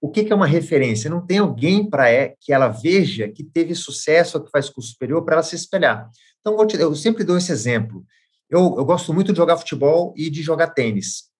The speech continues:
Então, a tendência é que os meu, os meus filhos, os esportes que eles vão praticar, sejam futebol e sejam tênis, porque eles estão me vendo fazer isso todo fim de semana, né? No Brasil, o, as, o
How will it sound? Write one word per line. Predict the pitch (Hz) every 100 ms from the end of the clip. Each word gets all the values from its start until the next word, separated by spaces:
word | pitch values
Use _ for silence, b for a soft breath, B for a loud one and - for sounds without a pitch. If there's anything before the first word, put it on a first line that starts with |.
| b b 156
Então, | 143 196
a | 220
tendência | 175 123 143 190 196 196 208 202
é |
que | 123 170
os |
meu, | 160 175 165
os | 143 120
meus | 147 175 -
filhos, | - 175 214 156 104 - - _
os | 131
esportes | 147 - 180 196
que | - 165
eles |
vão | 135 135
praticar, | 127 117 - 156 196 190
sejam | - 127 135
futebol | 147 139 190 131 139 202 -
e |
sejam | - 170 170
tênis, | 214 175 117 110 b _
porque | 139 175
eles | 170
estão | 196 214
me |
vendo | 139 202 240
fazer | - 135
isso | 151 151
todo | 135 117
fim | 117
de |
semana, | - 98 90 87 _ _ _ -
né? | 127 147 B B B _ _ _
No | 160 214
Brasil, | 196 123 113 175 202 131 - -
o, | 139 -
as, | 127 -
o | 143 139 135